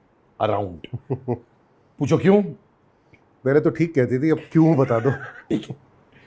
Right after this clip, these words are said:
Speaker 1: क्योंकि उनको लगता था, जब लोग हैम करते थे ना टेलीविजन पे, तो आप one of the गिने चुने लोग थे जो सटल एक्टिंग करते थे।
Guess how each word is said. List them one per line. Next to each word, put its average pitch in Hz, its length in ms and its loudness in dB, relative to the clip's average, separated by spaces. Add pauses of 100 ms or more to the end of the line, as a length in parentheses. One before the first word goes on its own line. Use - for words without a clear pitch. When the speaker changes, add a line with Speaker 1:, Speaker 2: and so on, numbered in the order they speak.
(500)
Speaker 1:
क्योंकि 233 220 4
उनको 165 400 4
लगता - 340 2
था, 202 220 -4
जब 190 120 -2
लोग 160 280 2
हैम 185 520 4
करते 131 280 -2
थे 131 160 -10
ना 294 120 -8
टेलीविजन 120 680 -8
पे, 95 120 -16 (1200)
तो 165 80 -2
आप 185 500 2
one 143 180 0
of 180 100 -2
the 156 180 -4
गिने 175 260 4
चुने 175 280 -4
लोग 156 400 8
थे 135 400 -8
जो 180 520 -8
सटल 185 640 -2
एक्टिंग 113 400 -6
करते - 260 -20
थे। - 160 -20